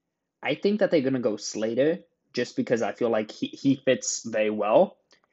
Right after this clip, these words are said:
He's a six foot four, three hundred fifteen pound,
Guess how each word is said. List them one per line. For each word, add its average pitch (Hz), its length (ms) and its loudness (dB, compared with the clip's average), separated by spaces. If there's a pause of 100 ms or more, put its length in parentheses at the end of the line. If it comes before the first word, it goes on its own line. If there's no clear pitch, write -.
(240)
He's 135 220 4
a 120 80 -2
six - 260 0
foot - 60 -12
four, 147 220 8
three 139 120 4
hundred 131 220 2
fifteen 127 520 -4
pound, 117 480 -6